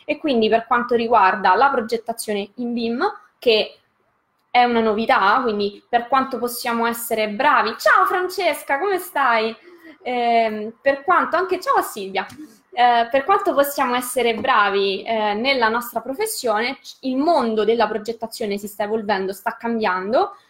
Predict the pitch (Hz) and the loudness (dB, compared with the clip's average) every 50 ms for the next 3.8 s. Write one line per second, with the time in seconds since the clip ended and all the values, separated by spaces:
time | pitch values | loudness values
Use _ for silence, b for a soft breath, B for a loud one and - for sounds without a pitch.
0 | B _ 254 247 247 254 262 277 254 220 214 208 214 226 220 226 226 214 202 202 | B _ -6 -4 0 2 4 4 4 4 4 2 2 0 0 0 0 -2 -2 -2
1 | - 233 226 220 - 214 214 - 214 - - 247 254 254 - - - - 214 202 | -4 -4 -4 -4 -6 -8 -8 -8 -12 -8 -4 -4 -4 -4 -6 -10 -10 -6 -2 0
2 | 208 190 190 196 196 185 180 185 185 - - - 214 - _ 208 202 208 220 202 | 0 0 0 0 -2 -4 -4 -6 -8 -8 -8 -8 -8 -8 _ -10 -8 -4 -2 0
3 | 196 185 190 b b b b b b _ - 220 208 208 202 | 2 0 0 b b b b b b _ -6 -4 -2 -2 -2